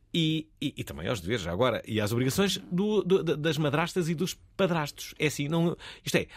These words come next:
alguém que vive com uma criança que não é seu pai nem mãe durante quinze anos, eh, há uma separação e não tem qualquer direito,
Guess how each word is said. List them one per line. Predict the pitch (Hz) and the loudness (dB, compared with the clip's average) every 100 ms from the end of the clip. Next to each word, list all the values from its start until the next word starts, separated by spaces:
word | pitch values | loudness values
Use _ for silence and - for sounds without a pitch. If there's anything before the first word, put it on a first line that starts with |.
| - | 0
alguém | 147 160 220 | 2 2 0
que | - | 0
vive | 120 | -2
com | 147 | 0
uma | 151 | 0
criança | 139 107 78 - - | 2 0 -2 -8 -16
que | - | -2
não | 120 147 | 2 4
é | 165 143 | 2 -2
seu | - - | -10 -6
pai | 92 147 | 0 2
nem | 143 | 2
mãe | 110 90 80 73 - - | 2 2 -2 -8 -16 -4
durante | 110 127 104 - - | 2 2 2 -8 0
quinze | 139 107 127 | 2 4 2
anos, | 147 170 - - - - - - _ - | 2 -2 -8 -20 -20 -20 -20 -20 _ -4
eh, | 110 104 | -2 -2
há | - | 0
uma | 131 135 | 2 2
separação | - 151 147 175 196 214 _ _ - | 2 0 2 2 0 -4 _ _ -4
e | 175 | 0
não | 175 | 0
tem | 175 180 | 0 0
qualquer | 175 170 180 175 160 _ _ - - | -2 -2 -2 -2 -4 _ _ -20 -10
direito, | 127 143 147 131 143 - 139 | 0 6 6 6 2 -6 -14